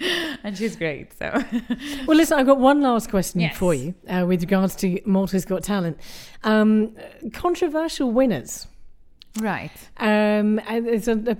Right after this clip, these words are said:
Speaker 2: lot of people have been talking about this. It's been a hot topic of conversation for quite
Speaker 1: Yes,
Speaker 2: a
Speaker 1: it
Speaker 2: while.
Speaker 1: has.
Speaker 2: Machiasetti with, uh, Joe Mike and Lydon,
Speaker 1: Yep.
Speaker 2: who won.
Speaker 1: Yes, they did
Speaker 2: Now,
Speaker 1: indeed.
Speaker 2: uh, for a lot of people, and that was, uh, with the public vote.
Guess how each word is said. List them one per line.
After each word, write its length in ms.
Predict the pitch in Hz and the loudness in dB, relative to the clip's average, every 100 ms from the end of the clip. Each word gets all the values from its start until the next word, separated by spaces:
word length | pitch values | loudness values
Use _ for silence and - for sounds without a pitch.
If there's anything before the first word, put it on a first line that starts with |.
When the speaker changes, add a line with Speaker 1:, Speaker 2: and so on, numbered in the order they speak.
| 226 | 2
Speaker 2:
lot 140 | 285 | 2
of 60 | 302 | 2
people 220 | 302 277 | 2 4
have 80 | 240 | 4
been 100 | 220 | 4
talking 260 | 233 226 | 2 2
about 260 | 220 185 202 | 2 0 0
this. 160 | 220 214 | -2 -2
It's 140 | 185 | -2
been 180 | 208 190 | 0 2
a 40 | |
hot 180 | 208 226 | 0 -2
topic 320 | 226 214 220 | -4 -2 -2
of 140 | 190 175 | -2 -2
conversation 600 | 196 185 175 180 180 190 | -2 -2 -2 -4 -2 -4
for 80 | 170 | -4
quite 360 | - 233 294 | -2 0 2
Speaker 1:
Yes, 20 | 262 | 0
Speaker 2:
a 20 | |
Speaker 1:
it 40 | 185 | 0
Speaker 2:
while. 160 | 156 156 160 | 0 -2 -4
Speaker 1:
has. 220 | 156 - | -8 -6
Speaker 2:
Machiasetti 680 | 208 226 226 233 220 220 202 | 0 0 4 2 2 0 0
with, 360 | 208 202 196 - | 2 2 2 -4
uh, 100 | 208 | -6
Joe 220 | 185 220 | -2 0
Mike 320 | 214 196 185 - | 0 -2 -6 -6
and 340 | 202 190 185 - - - | -2 0 0 -2 -6 -4
Lydon, 680 | 196 202 220 220 - - 196 - - | 0 2 4 2 0 -8 -12 -14 -18
Speaker 1:
Yep. 340 | 156 151 147 220 - - | -14 -12 -12 -14 -12 2
Speaker 2:
who 180 | 233 226 | 6 6
won. 600 | 196 247 254 127 214 202 - - | 4 2 2 -4 -10 -14 -14 -8
Speaker 1:
Yes, 380 | 170 143 - - | -8 -8 -16 -16
they 180 | 143 143 | -10 4
did 40 | 226 | 8
Speaker 2:
Now, 560 | 240 233 226 226 226 | 8 6 6 4 4
Speaker 1:
indeed. 120 | 220 208 | 2 -2
Speaker 2:
uh, 40 | |
for 180 | - 208 | -2 0
a 60 | |
lot 160 | 196 285 | 2 2
of 100 | 370 | 2
people, 320 | 349 294 247 | 2 2 2
and 200 | 214 226 | 4 4
that 120 | 285 370 | 2 2
was, 140 | 277 | 4
uh, 60 | 240 | 6
with 220 | 220 226 | 6 4
the 60 | 226 | 4
public 540 | 185 - 247 202 202 170 | 2 2 2 2 0 0
vote. 520 | 165 180 117 - - | -2 0 -2 -8 -14